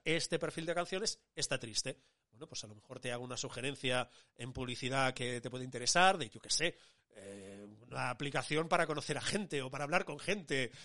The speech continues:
o un anuncio de, "Llama a tus, llama a tu familia, eh, con nuestra tarifa plana de noche", yo qué sé, cualquier historia de estas tontas, eh,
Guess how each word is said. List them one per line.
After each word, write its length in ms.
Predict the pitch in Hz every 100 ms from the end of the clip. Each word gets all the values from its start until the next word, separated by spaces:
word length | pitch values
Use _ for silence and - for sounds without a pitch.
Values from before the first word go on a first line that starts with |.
| -
o 100 | 147
un 80 | 165
anuncio 380 | 170 190 180
de, 320 | 175 156 135 - _
"Llama 420 | 143 139 214 269 214
a 100 | -
tus, 520 | 202 185 170 - 180 147
llama 300 | 139 240 226
a 40 | 180
tu 100 | 190
familia, 640 | - 151 240 190 156 131 - - -
eh, 180 | 151 151
con 160 | 160
nuestra 280 | 160 156 160
tarifa 320 | 151 233 190
plana 240 | 202 214 202
de 100 | 175
noche", 340 | 185 - 104
yo 180 | 110 247
qué 100 | -
sé, 240 | - 117 104
cualquier 300 | 139 139 208
historia 360 | - 165 147
de 60 | 127
estas 220 | 123 123
tontas, 440 | - 147 285 302 - - - _ _
eh, 120 | -